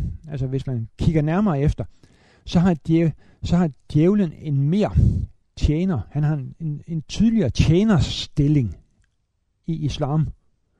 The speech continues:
end han har i kristendommen. I kristendommen, og ikke mindst i Det Nye Testamente,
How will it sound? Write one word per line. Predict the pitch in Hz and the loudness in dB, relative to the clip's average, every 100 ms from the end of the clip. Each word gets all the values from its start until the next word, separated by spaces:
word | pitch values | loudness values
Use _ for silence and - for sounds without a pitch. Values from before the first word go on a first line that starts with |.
| _ 160 | _ -4
end | 143 | 0
han | 139 | 2
har | 151 | 0
i | 139 | -2
kristendommen. | 127 131 - 90 85 80 - _ _ _ _ _ _ _ - | -2 -4 -4 -12 -12 -14 -20 _ _ _ _ _ _ _ -12
I | 139 | -4
kristendommen, | 208 220 165 143 135 123 | 0 0 -2 -4 -2 -4
og | 123 | -6
ikke | 165 170 | -6 -6
mindst | 156 143 | -6 -6
i | |
Det | 110 | -2
Nye | 156 196 | -2 0
Testamente, | - - 123 143 190 | -2 -2 -4 -2 -2